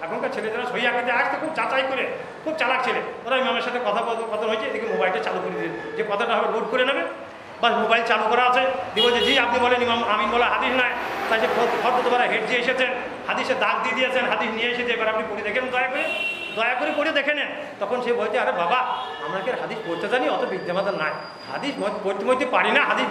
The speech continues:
পড়তে পারবো না, খামখা নিয়ে এসেছিস, যা। তবে কেন আমার বাপের সামনে বলছিল, সে নাই তো, তো তোর বাপকে ঠান্ডা করছিল তো, তোর বাপ রেগে আছে, কিছু বলি তোর বাপকে তো বোঝাইতে হবে, সেগুলি বুঝিয়ে দিয়েছি।"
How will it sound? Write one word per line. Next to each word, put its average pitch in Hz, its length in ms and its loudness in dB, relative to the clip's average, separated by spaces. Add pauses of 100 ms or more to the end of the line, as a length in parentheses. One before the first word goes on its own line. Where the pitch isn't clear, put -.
পড়তে 190 200 -2
পারবো 190 240 2
না, 349 120 4 (360)
খামখা 180 340 4
নিয়ে 208 160 2
এসেছিস, 269 340 0 (380)
যা। 180 320 2
তবে 190 140 2
কেন 269 140 4
আমার 262 180 4
বাপের 262 200 4
সামনে 269 200 2
বলছিল, 269 360 2
সে 269 80 2
নাই 269 260 2
তো, 359 60 0 (480)
তো - 120 -12
তোর 202 100 -6
বাপকে - 340 0
ঠান্ডা 202 180 -2
করছিল 220 240 -2
তো, - 180 -2 (220)
তোর 202 120 -4
বাপ 190 500 2
রেগে 233 240 2
আছে, 180 200 0 (480)
কিছু 233 160 -6
বলি 262 140 2
তোর 277 140 0
বাপকে 247 240 2
তো 285 80 -2
বোঝাইতে 330 380 2
হবে, 330 140 0
সেগুলি 302 240 -2
বুঝিয়ে 339 240 0
দিয়েছি।" 370 560 -2